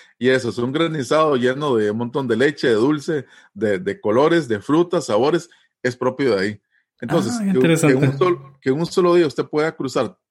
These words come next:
Speaker 1: de lado a lado, ¿verdad? Del Caribe al Pacífico, pues hace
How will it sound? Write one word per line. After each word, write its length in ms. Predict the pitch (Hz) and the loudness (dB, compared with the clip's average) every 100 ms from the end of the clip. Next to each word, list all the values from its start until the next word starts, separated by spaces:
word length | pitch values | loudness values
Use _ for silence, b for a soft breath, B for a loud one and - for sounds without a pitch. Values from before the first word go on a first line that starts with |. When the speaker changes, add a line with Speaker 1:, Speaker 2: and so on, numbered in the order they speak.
| _ _ | _ _
Speaker 1:
de 240 | - 107 110 | -10 -2 2
lado 300 | 123 165 160 | 4 4 4
a 20 | |
lado, 420 | 135 127 123 147 _ _ - | 2 2 -2 -8 _ _ -8
¿verdad? 360 | 95 92 110 104 | -6 -2 -4 -4
Del 140 | 98 | -8
Caribe 420 | - 110 120 139 | -2 2 2 4
al 120 | 135 131 | 0 0
Pacífico, 680 | 135 131 117 127 143 139 b b b b _ | -2 -2 -2 -4 -8 -10 b b b b _
pues 220 | - 123 127 | 0 2 2
hace 320 | 127 139 | 0 -4